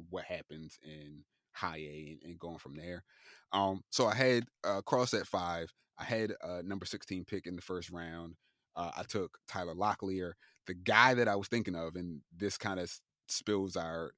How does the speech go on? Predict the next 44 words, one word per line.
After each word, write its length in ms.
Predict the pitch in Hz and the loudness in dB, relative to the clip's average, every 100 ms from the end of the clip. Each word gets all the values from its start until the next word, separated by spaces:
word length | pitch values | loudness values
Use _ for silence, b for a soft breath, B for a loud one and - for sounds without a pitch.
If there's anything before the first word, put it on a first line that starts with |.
| - | -8
you 80 | |
know, 140 | 87 80 | -8 -4
who 160 | 110 98 | -2 -2
we're 120 | 92 | 0
higher 320 | 92 90 90 | 0 0 -2
than 360 | 85 85 82 62 | -4 -6 -8 -8
most 480 | 85 95 95 - 80 | -4 -2 -2 -6 -12
bit. 240 | 76 71 _ b b b - | -14 -14 _ b b b -4
But 220 | 98 87 - | -2 -2 -6
the 120 | 87 _ | -12 _
guy 260 | 98 107 117 | -2 0 2
I 120 | 98 | 0
had 320 | 107 101 82 | -2 -2 -2
right 200 | 98 131 - | -2 -2 2
there, 320 | 131 95 76 | 2 2 -2
it 100 | 95 | -6
was 180 | 92 107 | -4 -2
literally, 340 | 117 110 110 | 0 0 -2
like, 160 | 87 82 | -4 -2
Locklear 720 | 95 117 - 113 110 107 101 - _ _ _ | 0 0 2 0 2 0 -2 -8 _ _ _
or 100 | 90 | -8
Dalton 400 | 85 95 107 98 | -4 -2 -2 -2
Rushing 480 | 101 98 - 69 69 _ _ _ _ _ - | -2 -2 -4 -10 -16 _ _ _ _ _ -12
for 160 | 101 | -8
the 80 | 95 | -6
Dodgers. 640 | 90 92 85 71 69 - _ _ - | -2 -2 -2 -8 -16 -16 _ _ -2
I 120 | 80 104 | 0 0
was 140 | 92 | 0
like, 180 | 62 - - | -4 -4 -2
"Ah, 360 | 87 98 104 113 | 2 4 4 4
who 300 | 107 127 139 | 2 6 8
do 100 | 135 | 8
I 80 | 120 | 6
go 200 | 113 110 | 4 4
with?" 200 | 101 95 | 2 -2
And 120 | 98 | -6
I 60 | |
ended 240 | 98 117 110 | -2 -2 -2
up 60 | |
going 220 | 101 101 95 | -2 -4 0
Locklear. 640 | 92 98 92 90 87 87 b b b b - | -2 -2 -4 -4 -4 -8 b b b b -8
Um, 580 | 85 87 82 78 73 - _ _ _ | -4 -4 -4 -6 -12 -16 _ _ _
but 140 | 85 | -2
I 100 | 87 | -2